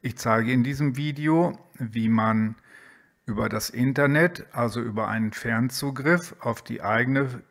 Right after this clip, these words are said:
heimische Fritzbox zugreifen kann. Zum Beispiel, um sie zu administrieren oder um festzustellen, welche Anrufe in der Zwischenzeit eingegangen sind.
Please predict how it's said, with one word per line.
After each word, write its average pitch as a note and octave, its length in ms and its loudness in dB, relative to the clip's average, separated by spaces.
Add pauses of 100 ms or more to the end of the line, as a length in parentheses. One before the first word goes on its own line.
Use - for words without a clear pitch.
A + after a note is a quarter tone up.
(140)
heimische C3 640 0
Fritzbox - 840 -6
zugreifen G#2 680 -4
kann. G#2 340 -10 (720)
Zum A#2+ 220 0
Beispiel, B2 500 2
um B2 300 2
sie A2 300 0
zu A#2 200 -6
administrieren A#2+ 960 0
oder A2+ 400 0
um A2+ 240 2
festzustellen, A2+ 840 -2
welche G#2+ 320 -4
Anrufe A2+ 520 -2
in A2 80 -2
der G#2+ 100 -2
Zwischenzeit A2+ 720 -4
eingegangen F#2+ 640 -8
sind. - 340 -18